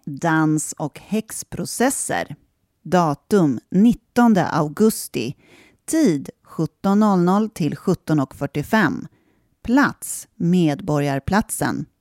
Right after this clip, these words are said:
Följ med på en stämningsfull timme med dans, sång och berättelser om häxprocesserna och Malin Matsdotters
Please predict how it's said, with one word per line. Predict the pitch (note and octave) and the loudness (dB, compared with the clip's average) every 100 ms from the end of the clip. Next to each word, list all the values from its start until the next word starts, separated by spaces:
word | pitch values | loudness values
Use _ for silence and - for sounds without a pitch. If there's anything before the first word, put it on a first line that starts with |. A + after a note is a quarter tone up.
| _ _ _ - - _ | _ _ _ -20 -20 _
Följ | - G#3 G3 | 2 4 6
med | B3 C4 - | 6 4 2
på | D#3+ | 0
en | D3 | 0
stämningsfull | - - C4 B3 F3 E3 E3 D#3+ - - D#4+ A#3 | -2 -2 2 2 2 2 2 0 -4 -2 0 0
timme | - G#3+ E3+ F3 G3 | 0 0 2 2 2
med | D3+ C#3+ | 2 0
dans, | F3 F3 A#3 C4 - - | 0 2 4 2 -2 -10
sång | - G3 F3 F3+ | -4 0 2 2
och | - G3 - | 0 -4 2
berättelser | G#3+ B3 D4+ - - D3+ D3 D3+ C#3+ - | 4 4 2 -2 -4 -4 -2 -2 -2 -2
om | C#3 | -2
häxprocesserna | C#3 F#3+ - - E3 - A3+ - E3+ C#3+ D3+ - - - _ | -2 -4 -6 -8 -4 0 0 0 -2 -2 -2 -8 -20 -20 _
och | F#3 F3 | -2 0
Malin | F3+ F3 E3+ E3+ F3 F3 | 0 2 2 2 2 2
Matsdotters | A3+ - - - A3 B3 - D3+ C3 | 2 -2 -14 -2 0 0 -4 -6 -6